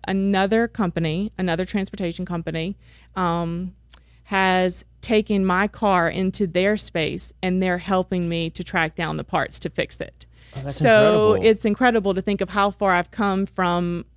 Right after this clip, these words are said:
Speaker 1: you know, someone telling me I just needed to go ahead and shut down to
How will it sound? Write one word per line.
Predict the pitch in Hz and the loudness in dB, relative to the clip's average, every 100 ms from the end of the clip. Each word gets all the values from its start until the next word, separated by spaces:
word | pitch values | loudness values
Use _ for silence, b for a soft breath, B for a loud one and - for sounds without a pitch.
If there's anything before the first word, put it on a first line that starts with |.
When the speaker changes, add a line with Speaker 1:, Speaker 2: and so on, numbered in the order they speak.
| - | -4
Speaker 1:
you | 208 | 0
know, | 170 165 | 2 0
someone | 180 190 180 175 | -2 -2 -2 -2
telling | 190 175 | -2 -2
me | 175 175 | -2 -2
I | 170 | -4
just | 175 185 | -4 -4
needed | 170 | -4
to | 165 | -4
go | 165 175 | -2 -2
ahead | 170 180 | 0 -2
and | 170 | -2
shut | - 175 - | -2 -2 -2
down | 180 175 170 170 | -2 0 -2 -4
to | 175 - 180 170 | -4 -2 0 0